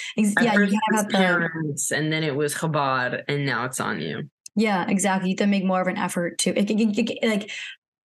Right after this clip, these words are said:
Speaker 1: the community is there for you if you want to join it, but you have to make more of an effort
Speaker 2: Yeah.
Speaker 1: to do it. Um, so it's interesting 'cause I feel like it really is, like, a very much of a pivotal point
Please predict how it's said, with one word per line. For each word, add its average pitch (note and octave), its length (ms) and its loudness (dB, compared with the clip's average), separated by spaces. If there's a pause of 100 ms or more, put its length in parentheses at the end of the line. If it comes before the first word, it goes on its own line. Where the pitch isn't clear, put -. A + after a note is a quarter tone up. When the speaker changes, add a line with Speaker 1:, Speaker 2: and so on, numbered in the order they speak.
Speaker 1:
the A3+ 220 4
community A3+ 600 4
is G3 140 2
there F3+ 220 0
for G3+ 120 -2
you F#3 140 2
if F3+ 160 -4
you F3 120 2
want E3+ 260 0
to - 100 -6
join D#3+ 280 2
it, G3 220 0
but F#3+ 80 0
you F3 140 2
have F3+ 140 -2
to F#3 60 -4
make E3 200 -2
more D#3+ 160 -2
of D#3 100 -4
an - 100 -2
effort - 540 -2 (420)
Speaker 2:
Yeah. D3+ 280 0
Speaker 1:
to D#3+ 160 0
do F3+ 180 2
it. - 260 -2 (480)
Um, G3 560 2
so G#3+ 160 2
it's G#3 120 0
interesting G3 280 2
'cause F3+ 80 2
I E3+ 60 0
feel F#3 140 0
like F3 120 0
it F3+ 80 0
really F3 320 2
is, E3 120 0
like, E3+ 100 -2
a E3 120 -2 (560)
very F3+ 420 2
much E3+ 360 0
of E3 100 0
a D#3+ 140 0
pivotal E3+ 420 0
point F#3+ 420 -2